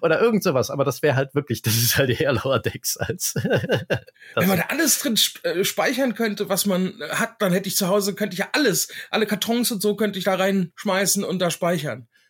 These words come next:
Speaker 2: Das wär
Speaker 1: Mhm,
Speaker 2: cool.
Speaker 1: da, also es wär brillant, das wär fantastisch, ja, total.
Speaker 2: Ah, das muss ich mir mal aufschreiben, muss,
Speaker 1: Wir
Speaker 2: muss ich
Speaker 1: könnten
Speaker 2: nachher
Speaker 1: alle
Speaker 2: erfinden.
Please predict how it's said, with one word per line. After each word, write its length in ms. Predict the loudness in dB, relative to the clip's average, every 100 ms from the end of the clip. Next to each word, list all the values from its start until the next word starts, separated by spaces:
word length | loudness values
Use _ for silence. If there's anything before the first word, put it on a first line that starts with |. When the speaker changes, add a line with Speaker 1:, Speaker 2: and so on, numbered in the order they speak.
| _
Speaker 2:
Das 100 | 0 4
wär 80 | 4
Speaker 1:
Mhm, 200 | 4 4
Speaker 2:
cool. 60 |
Speaker 1:
da, 240 | 4 2 0
also 120 | -2
es 120 | -2
wär 100 | -2
brillant, 640 | -2 -4 -2 0 0 -4 -14
das 160 | -10
wär 140 | -8 -8
fantastisch, 520 | -6 -4 -6 -8 -12
ja, 120 | -12 -14 -16
total. 240 | -10 -4 -4
Speaker 2:
Ah, 220 | -6 -14 _ _ _ _ _ _ -14
das 180 | -8 -6
muss 120 | 0
ich 20 |
mir 60 | 0
mal 80 | 0
aufschreiben, 420 | -2 -2 -4 -4
muss, 320 | -8 -8 -12 -6
Speaker 1:
Wir 100 | -2 2
Speaker 2:
muss 120 | 4
ich 60 |
Speaker 1:
könnten 0 | 6 6
Speaker 2:
nachher 60 |
Speaker 1:
alle 140 | 6 6
Speaker 2:
erfinden. 380 | 6 4 0